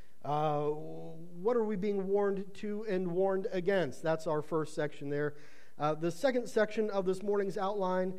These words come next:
asks the question, "Oh, okay, we're, we're being told, uh, we must be very careful lest we lose this rest." What kind of rest are we talking about here?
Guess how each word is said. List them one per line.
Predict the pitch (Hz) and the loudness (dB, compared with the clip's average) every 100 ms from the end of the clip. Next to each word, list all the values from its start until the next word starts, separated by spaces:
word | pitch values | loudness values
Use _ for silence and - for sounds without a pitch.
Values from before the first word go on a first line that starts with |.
| - - - | -8 -10 -4
asks | 185 196 - - - | 0 0 -2 -8 -4
the | 185 | -2
question, | 190 190 190 208 | 2 0 0 -2
"Oh, | 220 226 220 220 220 220 | 0 0 0 -4 0 2
okay, | 208 208 196 | 2 2 2
we're, | 196 220 | 2 -2
we're | 190 208 | 0 2
being | 247 233 | 2 -2
told, | - 240 240 220 | 2 4 6 4
uh, | 240 | 0
we | 233 220 226 226 | -2 -6 -4 -4
must | 226 233 - | -4 -4 -2
be | 220 | 0
very | 220 233 | 2 2
careful | - 233 233 226 | 2 0 2 2
lest | 220 - | 0 0
we | 220 | -6
lose | 208 226 247 208 | -2 -2 -2 -4
this | 196 214 185 | -2 -2 0
rest." | 220 226 - - - - | 0 0 -4 -10 -10 -2
What | 254 247 | 0 0
kind | - 254 226 | 0 0 2
of | 202 170 | 0 0
rest | 190 196 - - | 0 -2 -4 0
are | 180 175 | 2 2
we | 170 | 0
talking | - 214 240 185 139 | 0 0 0 0 -4
about | 127 98 101 - | -2 -4 -6 -10
here? | 139 - | -10 -10